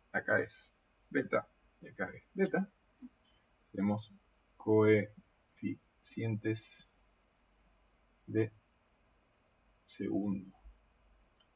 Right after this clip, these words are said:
orden que dependen de un parámetro que vamos a llamar epsilon,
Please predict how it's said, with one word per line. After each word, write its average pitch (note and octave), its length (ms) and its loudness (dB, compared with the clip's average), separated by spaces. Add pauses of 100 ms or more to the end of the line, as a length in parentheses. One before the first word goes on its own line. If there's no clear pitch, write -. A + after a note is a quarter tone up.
(380)
orden D#3+ 480 2 (3250)
que C#3+ 140 10
dependen C#3+ 680 8 (4000)
de A2+ 280 4 (840)
un C3+ 160 2
parámetro B2+ 440 12
que G#2+ 60 8
vamos A#2 240 6
a G#2+ 60 4
llamar A2 480 8
epsilon, E3 560 10